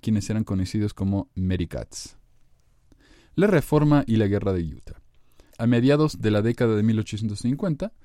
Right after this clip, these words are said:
una reforma dentro de la iglesia y las tensiones entre los santos de los últimos días en Utah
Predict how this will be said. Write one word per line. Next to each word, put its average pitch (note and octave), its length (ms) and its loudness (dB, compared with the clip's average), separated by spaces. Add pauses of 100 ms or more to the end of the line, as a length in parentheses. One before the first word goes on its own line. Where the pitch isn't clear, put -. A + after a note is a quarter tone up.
(260)
una B2 200 4
reforma G2 800 0 (100)
dentro G#2+ 340 0
de F2+ 80 0
la F2 120 0
iglesia G#2+ 640 -2
y A#2+ 80 -4
las C3 140 0
tensiones G#2 560 -2
entre F2 200 -4
los E2+ 100 -6
santos G#2 320 -4
de F#2 80 -4
los E2 140 -6
últimos F#2 320 -6
días G2+ 260 -2
en F2+ 240 0
Utah A2+ 340 0